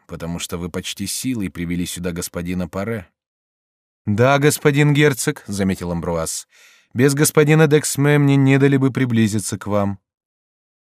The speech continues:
"Вот мои два спасителя", —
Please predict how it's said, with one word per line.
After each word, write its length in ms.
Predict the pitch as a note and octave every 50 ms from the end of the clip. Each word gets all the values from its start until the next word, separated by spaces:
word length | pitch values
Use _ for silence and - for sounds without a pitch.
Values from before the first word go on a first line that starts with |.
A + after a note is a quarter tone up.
| _ _ _ _ _ -
"Вот 400 | D#2 D#2+ E2 F#2 G2 F#2+ - -
мои 320 | F#2 F2 E2 E2 E2+ E2+
два 320 | D#2+ D2+ D#2 D2+ E2 E2 D#2
спасителя", — 1000 | - - - - D#2+ D2+ - - - F2+ E2+ - - D#2+ D2 C2 - - -